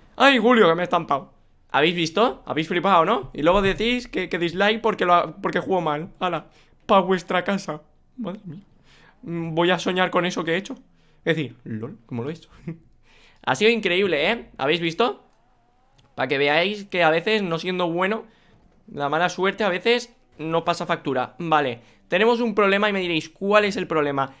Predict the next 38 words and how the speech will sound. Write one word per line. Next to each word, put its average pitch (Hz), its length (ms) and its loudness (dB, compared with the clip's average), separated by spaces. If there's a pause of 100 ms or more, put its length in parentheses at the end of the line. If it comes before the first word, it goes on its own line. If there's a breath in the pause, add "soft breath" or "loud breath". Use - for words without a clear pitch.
(240 loud breath)
Que 190 160 2
me 175 140 2
lo 180 80 2
he 196 60 0
pasado 190 600 2
eso 185 240 -2
súper 165 300 -2
rápido. 131 340 -2
No, 131 180 -6
el 117 60 -8
problema 135 320 -8
es 185 160 -14 (300 soft breath)
que - 80 -12
a 131 40 -4
ver 143 120 -2
cómo 170 140 0
me 160 100 2
paso 160 220 -2
yo 151 120 -2
esto 190 440 -6 (260)
a 139 80 -4
una 160 180 -2
velocidad 151 800 -2
adaptable 185 760 -2 (280 loud breath)
para 143 100 -4
que 147 100 -2
me 139 140 -4
lo 135 140 -2
pueda 185 400 0
considerar 156 680 -2
bien 151 300 -6
el 143 120 -6
salto. 127 260 -6
A - 20 -4
ver, 185 240 -6 (100)
¿cuántos 147 280 -6
saltos 139 240 -10
son? 208 240 -8